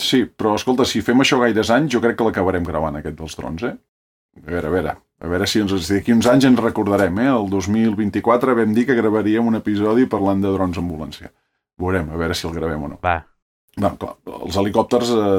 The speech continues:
Speaker 1: doncs, avantatges i desavantatges d'un i altre. L'helicòpter va bast-, força més a poc a poc, ens mouen aquests dos-cents cinquanta quilòmetres per hora. L'abast que té és molt limitadet,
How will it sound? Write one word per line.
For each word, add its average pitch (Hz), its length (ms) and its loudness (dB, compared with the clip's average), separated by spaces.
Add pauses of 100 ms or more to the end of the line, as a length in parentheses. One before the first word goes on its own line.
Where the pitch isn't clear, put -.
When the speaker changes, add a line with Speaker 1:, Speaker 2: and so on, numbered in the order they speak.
Speaker 1:
doncs, 85 240 -4
avantatges 98 480 0
i - 20 2
desavantatges 98 400 0
d'un 95 140 -2
i 82 80 -2
altre. 80 240 -8
L'helicòpter 90 480 -2 (480)
va 110 140 6
bast-, - 200 -4
força 117 300 2
més 98 140 0
a 80 40 -4
poc 90 140 -2
a - 60 -14
poc, 120 260 -2
ens 82 140 -8
mouen 85 260 -4
aquests 85 300 -6
dos-cents 90 500 -2
cinquanta 87 560 -2
quilòmetres 90 500 -2
per 82 140 -4
hora. 110 240 0 (640)
L'abast 90 560 -2
que - 80 -2
té 110 160 2
és 98 160 0
molt 90 220 0
limitadet, 90 560 -2